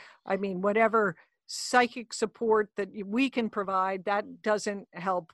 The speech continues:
with the day-to-day, you know, challenges that are out there.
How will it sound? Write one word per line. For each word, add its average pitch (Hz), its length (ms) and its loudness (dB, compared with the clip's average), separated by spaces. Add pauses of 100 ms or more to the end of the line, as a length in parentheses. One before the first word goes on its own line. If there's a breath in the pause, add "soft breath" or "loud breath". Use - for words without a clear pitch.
with 190 160 -4
the 185 80 -4
day-to-day, 175 720 -4
you 196 100 -8
know, 180 340 -6
challenges 170 600 -4
that 165 120 -4
are 175 120 0
out 165 240 -6
there. - 280 -10